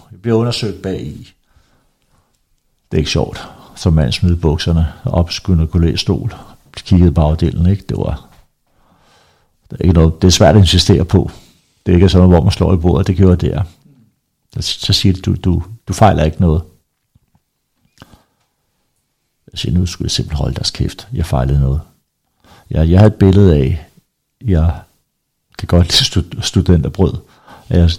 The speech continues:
der, du ved, der er glasskår i, og der er spist det med glasskår i.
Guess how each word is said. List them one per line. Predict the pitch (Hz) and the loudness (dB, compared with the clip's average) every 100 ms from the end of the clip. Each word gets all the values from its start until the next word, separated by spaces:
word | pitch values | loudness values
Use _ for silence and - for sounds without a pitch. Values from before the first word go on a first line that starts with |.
| - | -2
der, | |
du | 85 | -2
ved, | 80 | 0
der | 85 | -2
er | 87 | 0
glasskår | 82 87 - 69 | 2 0 -2 -2
i, | 65 60 95 - | -2 -4 -10 -12
og | - 90 | -6 0
der | |
er | 82 | 0
spist | - 87 - | 0 -4 -2
det | 90 - - | -4 -4 -2
med | 95 | 0
glasskår | 98 107 - - 60 | 2 0 0 -4 -4
i. | 127 | -6